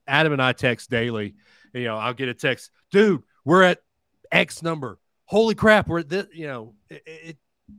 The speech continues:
it, it's, it's, I, I can't, I can't tell you what it is. And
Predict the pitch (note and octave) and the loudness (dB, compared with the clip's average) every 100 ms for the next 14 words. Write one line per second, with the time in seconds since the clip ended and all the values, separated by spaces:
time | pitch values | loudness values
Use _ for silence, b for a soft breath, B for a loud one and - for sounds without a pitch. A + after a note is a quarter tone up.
0 | _ _ _ D3+ C3+ C#3 C3 C#3+ - - | _ _ _ -16 -10 -10 -6 -8 -8 -14
1 | - D3 - - - - _ _ _ _ | -8 -8 -8 -18 -20 -20 _ _ _ _
2 | _ _ _ _ _ _ _ - _ _ | _ _ _ _ _ _ _ -20 _ _
3 | D3 C3 C3 - C#3 A2+ - A2+ - G#2+ | -8 -4 -4 0 -2 -2 -10 -10 -8 -8
4 | - G2 F#2 F2 E2+ E2+ F2 E2 - - | -8 -10 -8 -10 -12 -14 -16 -16 -20 -20
5 | _ _ _ _ _ _ _ _ C#3 A2+ | _ _ _ _ _ _ _ _ -14 -10
6 | A2 G2 | -8 -10